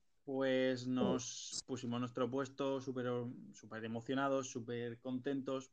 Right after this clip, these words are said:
Speaker 1: pusimos el puesto. Y siguiente sorpresa, resulta que en esa ciudad, justamente donde habíamos ido, que es una ciudad que estaba como un poquito, está como aquí a veinte minutos o media hora de aquí de donde yo vivo, en esa ciudad justo habían entrado a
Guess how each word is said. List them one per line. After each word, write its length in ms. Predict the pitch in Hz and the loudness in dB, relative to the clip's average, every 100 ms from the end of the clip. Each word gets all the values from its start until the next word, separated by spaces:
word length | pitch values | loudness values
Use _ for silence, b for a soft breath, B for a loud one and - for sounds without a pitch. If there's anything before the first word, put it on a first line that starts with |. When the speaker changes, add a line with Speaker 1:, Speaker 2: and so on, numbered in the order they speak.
| _ | _
Speaker 1:
pusimos 260 | - 117 123 | -14 -8 -4
el 140 | 123 | -2
puesto. 480 | 147 135 - 143 - _ - - - _ _ _ _ _ _ | -2 -4 -4 -6 -6 _ -20 -20 -20 _ _ _ _ _ _
Y 300 | 175 202 - _ _ | 2 2 2 _ _
siguiente 360 | - 156 147 139 | 2 4 6 6
sorpresa, 520 | 151 170 165 104 110 _ _ | 4 6 4 2 -8 _ _
resulta 500 | - 170 196 196 214 | -4 0 2 2 0
que 140 | 190 156 | 2 0
en 80 | 165 | 2
esa 180 | 185 | 0
ciudad, 360 | 180 190 185 196 _ _ _ _ _ _ | 4 4 4 -2 _ _ _ _ _ _
justamente 520 | - 156 160 165 151 | -4 0 0 0 -2
donde 160 | 127 120 | -2 0
habíamos 320 | 127 139 135 | 0 -2 0
ido, 240 | 156 156 - - | 0 0 -6 -8
que 100 | 131 | -4
es 80 | 127 | -2
una 140 | 135 | -2
ciudad 180 | 123 131 | 0 -2
que 60 | 131 | -4
estaba 240 | - 127 | -2 -2
como 160 | 127 127 | 2 0
un 100 | 123 | 0
poquito, 460 | 120 123 123 120 | -4 -4 -2 -4
está 180 | 123 131 | -6 -4
como 180 | 131 131 | 0 0
aquí 240 | 123 127 117 | 0 2 2
a 160 | 107 | 2
veinte 280 | 123 120 120 | 0 -2 -2
minutos 320 | 113 135 127 | -2 -2 -2
o 20 | 113 | -4
media 240 | 120 117 | 0 2
hora 160 | 123 120 | 2 0
de 80 | |
aquí 160 | 117 123 | 0 -2
de 180 | 120 117 | 0 -2
donde 300 | 117 117 120 | -2 -2 0
yo 120 | 127 | 0
vivo, 300 | 139 139 - _ _ _ _ _ _ _ | 2 0 -4 _ _ _ _ _ _ _
en 140 | 165 180 | 0 0
esa 180 | 185 185 | 0 2
ciudad 360 | 180 180 202 - | 4 4 0 -4
justo 560 | - 170 - 175 - 143 | 4 4 4 -6 -4 -2
habían 320 | 147 147 151 | 0 2 0
entrado 520 | 143 139 139 143 156 | 0 2 2 2 -4
a 340 | - 131 135 | -2 0 0